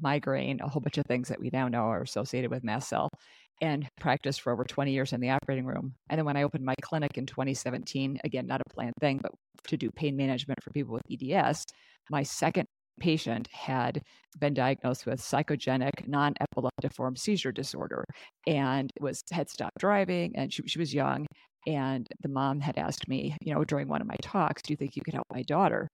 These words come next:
And I was like, "I have no idea, but I'll, I'll try." And so I, uh, prescribed and did some of the things that I had learned from Doctor Afrin.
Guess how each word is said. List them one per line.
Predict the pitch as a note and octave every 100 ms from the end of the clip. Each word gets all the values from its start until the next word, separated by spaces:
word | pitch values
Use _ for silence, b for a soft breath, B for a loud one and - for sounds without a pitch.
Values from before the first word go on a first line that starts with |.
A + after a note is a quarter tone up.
| -
And | C#3+
I |
was | - -
like, | - - b b b b -
"I | C#3+
have | -
no | C3+ C3 C3+
idea, | - C3+ E3
but | -
I'll, | - - - -
I'll | D#3
try." | - G#3 G#3+ - - b b _
And | D#3 D3+
so | - D3+ B2+ B2+ C3+ -
I, | C#3+ - - - _ -
uh, | A#2 - -
prescribed | F3 D#3 D3+ C#3 B2+ C3
and | G#2+ C3 -
did | C#3+ C#3
some | - C#3+
of | B2+
the | C3
things | - C#3
that | C#3+ A#2+
I |
had | C#3+ C#3 -
learned | C3 C#3+
from | D#3
Doctor | - C3 -
Afrin. | - C3 - F#3+